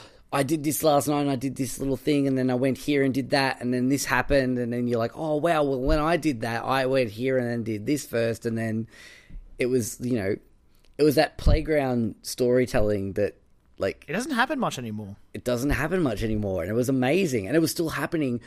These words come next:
Speaker 1: so many weeks after that game came
Speaker 2: I,
Speaker 1: out.
Speaker 2: I still think about going back to Breath of the Wild sometimes, but unfortunately the only thing I've got left are the Korok seeds, and I don't
Speaker 1: Yeah,
Speaker 2: think
Speaker 1: me
Speaker 2: I can
Speaker 1: too.
Speaker 2: be bothered.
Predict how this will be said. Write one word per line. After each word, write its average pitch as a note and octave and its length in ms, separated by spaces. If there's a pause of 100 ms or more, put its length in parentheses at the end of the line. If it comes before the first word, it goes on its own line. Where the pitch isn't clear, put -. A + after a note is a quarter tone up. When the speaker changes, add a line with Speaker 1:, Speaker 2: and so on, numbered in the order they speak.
(260)
Speaker 1:
so - 280
many D3+ 200
weeks B2 320
after A2+ 260
that F#2 160
game G2 220
came F3+ 320
Speaker 2:
I, - 20
Speaker 1:
out. - 260
Speaker 2:
I C#3 100
still D3 260
think B2+ 200
about A#2 180
going A#2+ 200
back A#2 140
to A#2+ 100
Breath A#2 180
of A#2 40
the A2 60
Wild G#2 280
sometimes, G#2 540
but A2 100
unfortunately F#3 640
the D3 140
only C#3 180
thing C#3+ 180
I've A#2+ 120
got A#2 240
left C#3 360 (520)
are A2 80
the G#2 380
Korok F#2+ 420
seeds, F#2+ 360
and A2 100
I A2+ 80
don't B2 300
Speaker 1:
Yeah, A#2+ 180
Speaker 2:
think G#2 80
Speaker 1:
me B2 80
Speaker 2:
I A#2+ 60
can A2+ 160
Speaker 1:
too. D3 160
Speaker 2:
be C3 120
bothered. G2 600